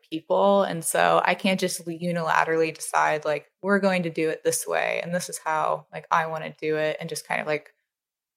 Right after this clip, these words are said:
push through what everyone else wants to do. Um, so, so if you are, <laughs> like,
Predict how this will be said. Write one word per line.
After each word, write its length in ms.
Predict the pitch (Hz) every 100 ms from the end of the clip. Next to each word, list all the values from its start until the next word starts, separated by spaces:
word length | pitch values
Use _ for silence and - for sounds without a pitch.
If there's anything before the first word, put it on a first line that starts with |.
| _ -
push 280 | 170 - -
through 420 | - - 160 165
what 140 | 165 170
everyone 380 | 160 165 156 151
else 300 | 151 151 -
wants 280 | 202 202 -
to 60 | 226
do. 360 | 254 277 285 - _ _ _ _ -
Um, 460 | 190 185 180 180 - -
so, 540 | - 196 196 185 180 - _ _ _ _ _ _ _ -
so 260 | 208 214 208
if 140 | 208
you 140 | 226 208
are, 280 | 190 196 208
<laughs> 100 | 202
like, 300 | 175 -